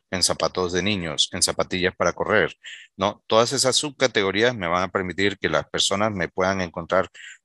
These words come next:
mucho más fácil y, por ende, yo voy a rankear mucho más alto que el resto de mi competencia, que todos están tratando de rankear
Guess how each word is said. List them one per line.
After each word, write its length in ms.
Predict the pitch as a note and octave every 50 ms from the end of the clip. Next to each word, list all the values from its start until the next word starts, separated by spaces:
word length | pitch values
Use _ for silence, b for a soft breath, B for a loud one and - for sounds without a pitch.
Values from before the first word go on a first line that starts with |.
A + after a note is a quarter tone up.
| _ _
mucho 420 | - F2 G2+ B2+ D#3+ E3+ - - G#2
más 220 | G2+ G2 F2+ -
fácil 440 | - E2+ D#2+ D#2 - F#2 G2 D#3+ G3 - -
y, 300 | A#2 A#2 B2 D3 - -
por 200 | _ A2 G#2 G2+
ende, 360 | G2+ G2 G2+ A#2 C#3+ - - _ _ _
yo 160 | - G2 F#2
voy 140 | F2+ F#2+ F#2
a 60 | F#2
rankear 340 | F#2 F#2 E2+ E2 - F2+ F2
mucho 300 | F2+ F2+ F2+ F2 - -
más 340 | F2+ E2+ E2 D#2+ - - - -
alto 480 | F#2 F2+ E2+ D#2+ - - D2+ C#2+ D2 _ _ _ _
que 100 | - E2+
el 120 | D#2+ D#2
resto 300 | D2+ E2+ E2 - - -
de 60 | F2 E2
mi 60 | D#2+
competencia, 560 | - E2+ D#2+ D2+ D2+ - G2+ F2+ - G2 F2
que 120 | - F2 D#2
todos 460 | - - G2+ G2+ A#2 B2+ - - B B B B B B B B _
están 260 | G2+ F#2+ - G2 F#2+
tratando 400 | F2+ G2 F#2 - F2+ E2+ E2+ F2+
de 240 | F#2 F#2 F2+ F2+ F2 E2
rankear 480 | - E2+ E2+ E2 - E2 D2+ D2+ D2